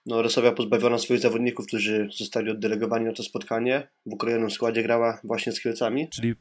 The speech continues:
Speaker 2: czyli praktycznie wszystkich. Co,
Speaker 1: Nie
Speaker 2: co,
Speaker 1: chciałam
Speaker 2: co
Speaker 1: aż, nie, nie chciałam aż tak dosadnie mówić, ale rzeczywiście Rysowia
Speaker 2: Co
Speaker 1: była
Speaker 2: oczywiście,
Speaker 1: bardzo mocno
Speaker 2: co
Speaker 1: osłabiona.
Speaker 2: oczywiście bardzo dobrze świadczy o, e, licznych fanach Asseco Rysowi, którzy głosowali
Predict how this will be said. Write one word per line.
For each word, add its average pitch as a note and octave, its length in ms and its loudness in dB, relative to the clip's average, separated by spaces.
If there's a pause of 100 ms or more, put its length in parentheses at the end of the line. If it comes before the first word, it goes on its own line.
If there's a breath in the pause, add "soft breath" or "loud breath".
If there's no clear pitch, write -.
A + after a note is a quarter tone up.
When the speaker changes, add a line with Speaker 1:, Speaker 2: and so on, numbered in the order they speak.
(160)
Speaker 2:
czyli C3 200 -2
praktycznie A2+ 480 -2
wszystkich. - 520 -8 (100)
Co, C#3+ 300 0
Speaker 1:
Nie - 60 -8
Speaker 2:
co, D#3+ 140 4
Speaker 1:
chciałam D#3+ 220 6
Speaker 2:
co D3 60 0
Speaker 1:
aż, - 180 -2
nie, C#3+ 240 2 (180)
nie D3+ 100 4
chciałam D#3+ 340 4
aż D3 120 -2
tak D3 140 2
dosadnie C#3 400 0
mówić, C3 300 0
ale A2+ 140 -4
rzeczywiście B2 500 -2
Rysowia A2+ 340 -4
Speaker 2:
Co G#2 40 -2
Speaker 1:
była C#3+ 160 6
Speaker 2:
oczywiście, B2 520 2
Speaker 1:
bardzo C3 100 0
mocno B2 140 -4
Speaker 2:
co A#2+ 40 2
Speaker 1:
osłabiona. D3 160 6
Speaker 2:
oczywiście C3+ 600 2
bardzo C3 340 0
dobrze A#2+ 260 -2
świadczy A#2+ 680 -2
o, G#2+ 460 -2 (200)
e, G#2+ 360 -4 (220)
licznych A#2+ 720 0
fanach G#2 460 2
Asseco G#2 340 -6
Rysowi, A#2+ 420 -4
którzy D3+ 260 -4
głosowali A2 600 -2